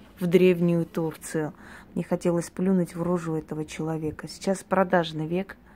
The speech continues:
и можно придумывать что угодно. В какую древнюю Турцию он прибыл, если это была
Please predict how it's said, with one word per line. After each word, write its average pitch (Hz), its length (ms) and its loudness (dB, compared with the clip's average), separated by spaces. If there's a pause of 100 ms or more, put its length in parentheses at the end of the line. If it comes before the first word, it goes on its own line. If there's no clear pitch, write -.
(500)
и 170 60 -4
можно 165 320 0
придумывать 170 520 -2
что - 220 -8
угодно. 160 520 -8 (380)
В - 60 -20
какую 180 300 -2
древнюю 170 440 2
Турцию 202 480 -6
он 156 100 -2
прибыл, 156 440 -4
если 160 320 -6
это - 180 -8
была 165 240 -4